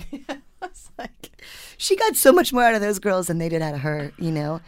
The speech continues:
Speaker 1: Wow.
Speaker 2: And the happy ending to that story was the dad and her reunited after that story and because of that story.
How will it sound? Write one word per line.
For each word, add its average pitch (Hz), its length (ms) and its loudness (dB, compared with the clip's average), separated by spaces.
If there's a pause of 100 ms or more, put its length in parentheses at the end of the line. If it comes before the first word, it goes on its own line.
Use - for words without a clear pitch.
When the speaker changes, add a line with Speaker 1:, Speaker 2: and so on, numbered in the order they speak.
(220)
Speaker 1:
Wow. - 200 -12
Speaker 2:
And 180 320 -4
the 208 120 2
happy 247 340 -2
ending 226 280 -2
to 226 100 -8
that 175 200 -8
story 160 400 -8
was 160 520 -8
the 175 100 -10
dad 165 320 -10
and 170 120 -10
her 165 140 -6
reunited 160 680 -10
after 156 300 -12
that 151 180 -14
story 151 380 -14
and 143 120 -14
because 156 300 -14
of 151 60 -10
that - 180 -16
story. - 380 -18